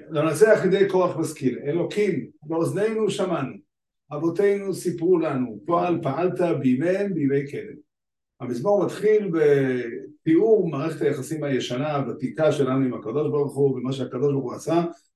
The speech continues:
בימי אבותינו, בימי קדם. "אתה ידך גויים הורשת, ותטעם". אתה בידך, הכוונה בהנהגה שלך,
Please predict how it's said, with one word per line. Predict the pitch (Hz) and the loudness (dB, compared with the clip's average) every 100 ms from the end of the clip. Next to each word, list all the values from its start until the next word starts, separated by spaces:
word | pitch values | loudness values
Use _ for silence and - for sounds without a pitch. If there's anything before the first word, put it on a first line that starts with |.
| _ - | _ 0
בימי | 131 143 160 156 | 6 6 6 6
אבותינו, | 131 156 202 208 220 214 - _ - | 4 4 6 6 2 -2 -8 _ -14
בימי | 131 143 175 165 | -4 -2 2 0
קדם. | 151 127 107 - _ _ _ _ - | 2 0 -2 -16 _ _ _ _ -12
"אתה | 139 196 190 190 | -4 -2 0 2
ידך | 175 143 135 - 170 175 151 | 2 0 -2 -2 0 0 -2
גויים | 143 131 165 180 175 139 | -2 0 0 -2 -6 -6
הורשת, | 143 139 175 - 208 233 - - _ _ _ _ _ _ 127 | -6 -2 -2 -2 -2 -2 -6 -16 _ _ _ _ _ _ -12
ותטעם". | 120 165 143 147 147 139 - - _ _ _ _ _ _ _ _ _ _ _ _ _ _ _ _ _ _ 143 | -12 -8 -6 -6 -4 -4 -6 -16 _ _ _ _ _ _ _ _ _ _ _ _ _ _ _ _ _ _ -12
אתה | 143 208 175 131 - 123 | -2 0 0 -2 -6 -2
בידך, | 143 131 120 139 | 0 2 -2 -2
הכוונה | 160 147 139 139 | -2 -2 -2 0
בהנהגה | 131 123 131 160 | -2 -2 2 2
שלך, | 151 135 | 0 -4